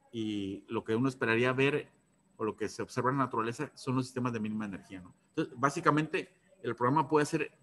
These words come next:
puede explorar la superficie de energía potencial de esos tres sistemas. Entonces, eh, ¿cómo calcula la energía, eh, Galgosón? Galgosón se acopla a cualquier programa de estructura electrónica, ya sea Gaussian,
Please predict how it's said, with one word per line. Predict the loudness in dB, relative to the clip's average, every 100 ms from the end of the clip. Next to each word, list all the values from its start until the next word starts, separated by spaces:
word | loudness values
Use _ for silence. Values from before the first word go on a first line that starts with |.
| _ _ _ 0
puede | 6 6 6
explorar | 2 4 4
la | 4
superficie | 0 -6 -6
de | -6
energía | -6 -6
potencial | -6 -2 -2 -2 _ _ 2
de |
esos | 4 4
tres | -2 -2
sistemas. | -2 -6 -8 -8 -10 -18 _ _ _ _ -20 _ _ _ _ _ _ _
Entonces, | -2 0 2 0
eh, | 0 2 4 4 0 -8 -20 -20 -20 -20 _ _ _ _ -20 -6
¿cómo | 4 4 6
calcula | 4 4 4
la | 4
energía, | 2 2 2 2 0 -6
eh, | -2 0 0
Galgosón? | 0 0 0 -2 -4 -12 _ _
Galgosón | -4 0 0 0 -2
se | -2
acopla | 0 -2 0 -2 0 -2
a |
cualquier | -2 -4 -2
programa | 0 0
de | -2
estructura | -8 -6 -4
electrónica, | -4 -6 -8 -8 _ _ _ _ _ _ _ _ _ _ _ _
ya | -4 -4
sea | 2 6 6 6
Gaussian, | 4 4 2 -4 -4